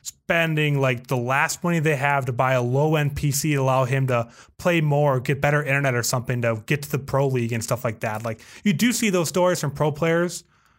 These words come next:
a lot because of people that go pro had the most support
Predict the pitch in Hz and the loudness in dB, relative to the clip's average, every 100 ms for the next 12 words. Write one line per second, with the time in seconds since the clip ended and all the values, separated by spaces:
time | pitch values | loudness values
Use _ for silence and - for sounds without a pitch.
0 | _ - 139 123 123 151 220 - - _ | _ -4 -2 0 2 2 0 -8 -20 _
1 | _ _ 165 139 165 143 135 - - - | _ _ -6 -2 0 0 -4 -8 -18 -6
2 | 208 202 175 143 156 147 147 156 156 139 | -2 0 0 0 0 -2 0 0 0 2
3 | 131 123 120 117 - 107 107 101 | 0 0 -2 -2 -4 -8 -10 -12